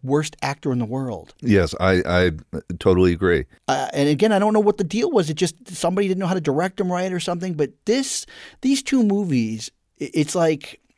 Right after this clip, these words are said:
Speaker 1: <sighs> it's a different Vince Vaughn. It's so g-, he's so good.
Speaker 2: He's so, <laughs> he's so good. Yeah. Somehow, uh, Zoller found what this guy is capable of and brought it out of him.
Speaker 1: Like, I bought these two as, uh, sort of, you know,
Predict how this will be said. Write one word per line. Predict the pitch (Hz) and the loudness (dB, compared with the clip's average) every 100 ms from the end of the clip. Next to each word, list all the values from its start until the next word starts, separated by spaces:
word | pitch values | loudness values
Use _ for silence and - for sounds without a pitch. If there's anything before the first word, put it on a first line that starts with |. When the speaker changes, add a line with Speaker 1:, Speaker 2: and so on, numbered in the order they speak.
| - | -12
Speaker 1:
<sighs> | - - - - | -8 -8 -10 -10
it's | - - | -8 -6
a | |
different | 123 185 185 143 | -2 0 0 -2
Vince | 165 151 | -4 -4
Vaughn. | 143 175 180 | -4 -2 -2
It's | 123 - | -4 -4
so | - 147 | -2 0
g-, | 127 139 | 0 -4
he's | 147 | -4
so | - 170 160 | -2 -2 -2
good. | 147 185 127 95 _ - | -2 -2 -4 -8 _ 0
Speaker 2:
He's | 98 - | 0 0
so, | - 156 - | 0 0 2
<laughs> | - | 0
he's | - 110 - | 2 2 2
so | - 107 120 113 | -2 4 6 6
good. | 104 92 73 | 4 4 4
Yeah. | 87 80 85 69 - | 0 2 2 -2 -8
Somehow, | - 127 131 117 101 95 - 101 | -2 0 2 4 4 4 0 -4
uh, | - - 101 | -6 -2 -2
Zoller | 87 92 95 87 | 2 4 6 4
found | - 101 87 90 82 | 2 0 2 2 2
what | 87 | 0
this | - 78 | 0 -2
guy | 87 78 | 0 0
is | 73 | -2
capable | - 85 78 82 71 65 | 0 -2 0 -6 -4 -4
of | 65 | -4
and | 71 | -6
brought | 69 82 76 | 0 2 2
it | 71 | -2
out | 73 82 | -2 -2
of | 73 | -4
him. | 64 - - | -10 -14 -8
Speaker 1:
Like, | 170 - | -8 -4
I | 214 277 | 0 0
bought | - 196 233 - | 0 -2 -2 -2
these | 165 127 | -2 -2
two | - 151 117 110 - | -2 0 0 -2 -4
as, | 131 117 117 - - - - _ - | -2 -2 -2 -6 -12 -20 -20 _ -4
uh, | 113 107 101 | -4 -2 -6
sort | - 180 175 | -4 0 2
of, | 131 110 | 2 0
you | 156 | -2
know, | 120 113 | -2 -4